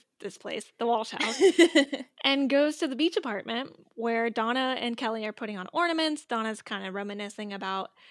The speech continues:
Speaker 1: the different ornaments that she has, and a lot of them are from her parents and stuff. And then Dylan comes in with presents again and stands right under the mistletoe and then kisses Donna, which at first, like, okay, whatever. But also I'm like,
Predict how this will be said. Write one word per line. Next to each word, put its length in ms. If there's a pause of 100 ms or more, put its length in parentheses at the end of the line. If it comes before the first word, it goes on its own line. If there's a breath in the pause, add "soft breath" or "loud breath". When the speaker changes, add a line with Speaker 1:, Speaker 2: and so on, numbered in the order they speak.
(160 loud breath)
Speaker 1:
the 160
different 300
ornaments 360
that 120
she 120
has, 360
and 220
a 80
lot 160
of 60
them 120
are 80
from 160
her 80
parents 560
and 120
stuff. 300 (260 loud breath)
And 140
then 160
Dylan 280
comes 260
in 300
with 220
presents 420
again 360 (280 soft breath)
and 140
stands 320
right 300
under 180
the 60
mistletoe 520
and 240
then 300 (840)
kisses 300
Donna, 320
which 180
at 140
first, 340
like, 260 (120)
okay, 440
whatever. 580
But 200
also 420
I'm 200
like, 340